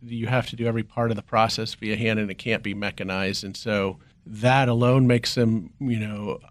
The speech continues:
under threat because of the economic conditions that exist and the lack of labor and the cost of labor. So, uh,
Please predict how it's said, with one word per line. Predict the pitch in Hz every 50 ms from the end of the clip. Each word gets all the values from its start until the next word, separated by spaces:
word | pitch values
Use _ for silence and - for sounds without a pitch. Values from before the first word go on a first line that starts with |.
| - -
under | 120 117 107 110 110 107
threat | - - - - 113 110 104 - -
because | - 131 - - 113 107 107
of | 110
the | 98 104 107
economic | 104 - - 110 110 107 113 131 131 -
conditions | - 151 139 143 147 139 - 170 160 -
that | 165 151 151
exist | 147 143 147 151 151 151 147 - -
and | 117 113 107
the | 107 107 104 104 107 - 117
lack | 107 107 113 113 110 -
of | 127 110
labor | 117 117 110 110 113 110 117 117 117 117 113 - -
and | 92 101 101
the | 98
cost | - - 113 110 113 - -
of | - 95 95
labor. | 90 90 95 92 92 92 90
So, | - - - 98 98 98 98 92 92 _ _ _ _ _ _ _ _ _ _ _ _ -
uh, | 95 95 104